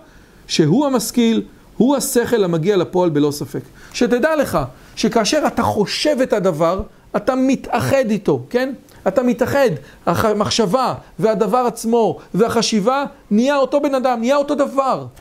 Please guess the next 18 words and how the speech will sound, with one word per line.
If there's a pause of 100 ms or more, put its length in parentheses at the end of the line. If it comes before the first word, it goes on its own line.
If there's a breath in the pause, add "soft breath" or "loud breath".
(240)
אותו
דבר. (280 loud breath)
ברגע
זה,
כל
הבן
אדם (100)
נהיה (260 loud breath)
הדבר
החושב, (240)
הדבר
החושב
והמחשבה. (340 soft breath)
אותו
דבר. (380 soft breath)
ככה
אומר
הרמב"ם.